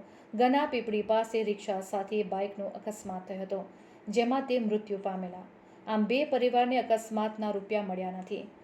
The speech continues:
અંબાજી મંદિરના વહીવટદારે જણાવ્યું હતું કે સરકાર હસ્તકની વીમા કંપનીમાંથી જ વીમો લઈએ છે અને તેનું પ્રીમિયમ પણ મંદિર ટ્રસ્ટ ભરે છે, તો પછી અકસ્માતમાં ભોગ બનેલા પીડિત પરિવારોને વીમા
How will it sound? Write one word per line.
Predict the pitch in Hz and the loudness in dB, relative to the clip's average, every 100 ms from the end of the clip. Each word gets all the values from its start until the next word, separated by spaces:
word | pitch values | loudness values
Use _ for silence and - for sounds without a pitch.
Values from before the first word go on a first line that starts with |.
| - - - | -20 -12 -2
અંબાજી | 220 233 254 254 | 4 6 6 4
મંદિરના | 240 220 226 220 220 | 0 0 0 0 0
વહીવટદારે | 196 196 196 190 202 208 214 | 2 0 0 -2 -2 0 0
જણાવ્યું | 208 196 190 208 | 0 -2 -2 -4
હતું | 208 226 | -2 -2
કે | 226 | -2
સરકાર | 214 202 190 196 196 | -2 -2 -2 -2 -2
હસ્તકની | 196 - 208 202 202 202 | -2 0 -2 0 -6 -4
વીમા | 220 247 | -2 -2
કંપનીમાંથી | 240 202 185 196 185 185 185 208 | -4 -6 -6 -6 -6 -6 -4 -4
જ | 208 196 | -2 -4
વીમો | 214 220 226 | -4 -4 -2
લઈએ | 202 185 185 | -2 -4 -6
છે | 180 262 277 - - - - | -6 -6 -8 -12 -20 -10 0
અને | 240 | 2
તેનું | 254 254 262 | 4 4 2
પ્રીમિયમ | 226 220 214 202 | 2 2 2 2
પણ | 196 247 | 2 2
મંદિર | 214 202 190 | 0 -2 -2
ટ્રસ્ટ | 196 202 185 190 | 0 -2 0 -4
ભરે | 185 180 | -4 -6
છે, | 175 202 - - - - | -6 -6 -8 -10 -20 -6
તો | - | 2
પછી | 240 269 | 4 8
અકસ્માતમાં | 302 285 269 247 269 269 269 262 | 6 6 2 2 2 4 2 2
ભોગ | 202 247 220 | 2 0 2
બનેલા | 208 202 202 202 | 2 2 2 0
પીડિત | 202 196 196 | 0 -2 -2
પરિવારોને | 196 190 196 208 214 214 | -4 -2 0 2 2 0
વીમા | 214 214 240 | 0 -2 -2